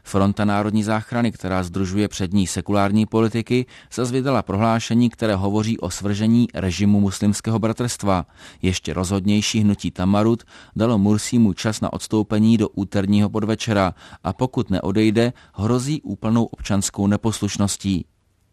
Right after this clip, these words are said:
Je skoro ironií dějin, že se nyní ozvala také znepokojená armáda, revolucí a potom i samotným Mursím zdánlivě odstavená od politiky.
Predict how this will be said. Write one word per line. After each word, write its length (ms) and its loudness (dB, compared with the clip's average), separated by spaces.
Je 140 2
skoro 440 -4
ironií 360 2
dějin, 440 2
že 160 -4
se 220 -2
nyní 300 4
ozvala 420 -2
také 340 -4
znepokojená 760 -2
armáda, 560 2
revolucí 720 0
a 80 -4
potom 300 -2
i 60 0
samotným 480 0
Mursím 640 2
zdánlivě 680 0
odstavená 560 -2
od 100 -4
politiky. 580 0